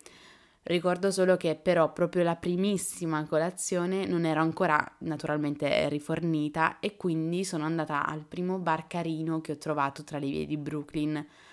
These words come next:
vicino casa. Zona per nulla fancy, ehm, perché non alloggiavo nel clou del quartiere. E ricordo una me molto scioccata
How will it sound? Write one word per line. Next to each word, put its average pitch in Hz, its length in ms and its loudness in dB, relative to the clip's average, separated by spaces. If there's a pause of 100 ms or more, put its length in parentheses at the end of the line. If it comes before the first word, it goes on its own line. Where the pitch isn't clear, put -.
(100)
vicino 156 420 -4
casa. 147 580 -2 (560)
Zona 170 360 4
per 165 200 0
nulla 175 320 2
fancy, 160 840 0
ehm, 147 840 -6
perché 160 440 -2
non 170 280 2
alloggiavo 160 480 4
nel 147 320 -2
clou 143 320 -2
del 147 240 -8
quartiere. 139 760 -8 (840)
E 190 240 2
ricordo 160 500 2
una 151 160 0
me 156 200 2
molto 147 560 0
scioccata 151 920 -2